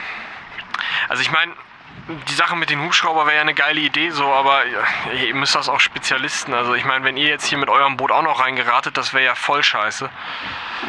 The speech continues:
Ähm, ja, also, also ich bin noch da, so, Björn ist auf seinem Turn, so.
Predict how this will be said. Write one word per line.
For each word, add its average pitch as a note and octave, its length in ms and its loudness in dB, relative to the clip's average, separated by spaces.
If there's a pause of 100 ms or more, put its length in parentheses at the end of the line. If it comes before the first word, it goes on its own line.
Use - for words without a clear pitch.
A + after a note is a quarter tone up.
(480)
Ähm, A#2+ 540 0 (1500)
ja, A2+ 320 2 (320)
also, C3 320 0 (960)
also B2 120 -2
ich C3+ 100 -2
bin D#3+ 180 0
noch F#3 160 0
da, D#3+ 400 4 (180)
so, F#3+ 260 -2 (220)
Björn D3+ 320 0
ist - 300 -4 (460)
auf D#3+ 220 2
seinem F#3 320 2
Turn, D#3+ 400 0
so. F#3 240 -2